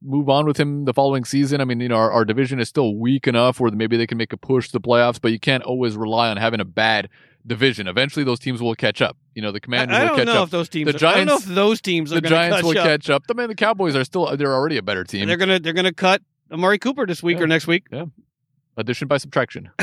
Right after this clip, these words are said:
Speaker 2: Addition,
Speaker 1: <laughs>
Speaker 2: addition.
Speaker 1: I mean, Amari Cooper's, I mean, for his size and his abilities,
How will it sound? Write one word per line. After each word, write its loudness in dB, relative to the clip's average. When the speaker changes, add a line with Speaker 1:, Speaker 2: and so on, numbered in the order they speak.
Speaker 2:
Addition, 0
Speaker 1:
<laughs> -6
Speaker 2:
addition. -2
Speaker 1:
I 2
mean, 0
Amari 2
Cooper's, 0
I 4
mean, -4
for 2
his 0
size 0
and 2
his 0
abilities, 0